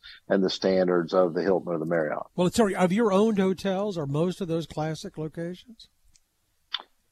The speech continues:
Speaker 1: Uh, yeah, we're about now, we, so the Vin was a new build. We, we did a new build in Minneapolis. We did, uh, a new build in Carmel, Indiana.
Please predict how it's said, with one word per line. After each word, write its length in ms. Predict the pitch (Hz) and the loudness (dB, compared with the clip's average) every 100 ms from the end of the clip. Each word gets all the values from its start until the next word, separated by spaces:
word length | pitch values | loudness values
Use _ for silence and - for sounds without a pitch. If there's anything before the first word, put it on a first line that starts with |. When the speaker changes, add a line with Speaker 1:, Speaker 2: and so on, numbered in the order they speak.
| _ | _
Speaker 1:
Uh, 320 | - 113 104 - _ _ _ _ | 4 8 8 6 _ _ _ _
yeah, 300 | 127 135 127 | 4 8 8
we're 260 | 123 185 220 | 6 6 4
about 360 | 147 139 120 117 | 4 4 2 0
now, 320 | 120 117 113 | -4 0 -2
we, 420 | 117 131 123 - | -2 -4 -4 -8
so 160 | - 113 | -6 -2
the 100 | 104 | 2
Vin 260 | 117 131 | 4 6
was 180 | 135 120 | 4 2
a 40 | 107 | 0
new 240 | 104 104 | 2 2
build. 640 | 90 98 95 95 95 87 | 4 6 8 6 4 -2
We, 200 | 110 104 | -2 0
we 160 | 101 107 | 0 0
did 180 | 101 98 | 0 0
a 40 | |
new 180 | 101 107 | 2 2
build 240 | 104 101 | 4 4
in 80 | 95 | 4
Minneapolis. 880 | 95 95 92 90 90 - 92 90 - | 0 0 2 2 -2 -2 -2 -2 -6
We 140 | 98 95 | -6 -6
did, 520 | 85 95 92 87 80 | 2 6 8 6 4
uh, 200 | 90 90 | 4 4
a 80 | 90 | 4
new 160 | 98 92 | 2 4
build 220 | 92 85 | 4 2
in 80 | 87 | 0
Carmel, 380 | - 92 92 92 | 2 2 2 0
Indiana. 560 | 87 85 87 90 82 | -2 -2 0 0 -2